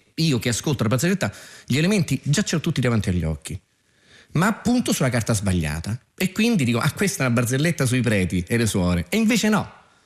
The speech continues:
racconta altro. Però quegli elementi già ce l'avevo a disposizione. E quindi una figura di, di fondo a un certo punto diventa preminente, diventa fondamentale. E lì tutto cambia, ma tutto era già a disposizione. Ma questo appunto è quello che succede nei giochi.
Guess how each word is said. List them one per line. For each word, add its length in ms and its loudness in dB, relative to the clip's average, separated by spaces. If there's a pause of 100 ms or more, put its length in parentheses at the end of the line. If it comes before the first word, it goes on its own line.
(180)
racconta 500 0
altro. 600 -4 (480)
Però 200 0
quegli 220 2
elementi 320 2
già 140 0
ce 120 0
l'avevo 200 2
a 20 2
disposizione. 800 -4 (420)
E 80 -2
quindi 400 0 (220)
una 180 2
figura 260 2
di, 160 0
di 160 0
fondo 500 2
a 520 -8
un 80 -2
certo 160 2
punto 180 2
diventa 400 2
preminente, 520 2
diventa 260 0
fondamentale. 840 0 (460)
E 80 -4
lì 300 2
tutto 260 -2
cambia, 420 0
ma 100 2
tutto 260 -2
era 120 2
già 120 0
a 40 2
disposizione. 720 0 (440)
Ma 80 -2
questo 300 0
appunto 280 0
è 40 0
quello 140 2
che 60 4
succede 300 2
nei 140 4
giochi. 440 0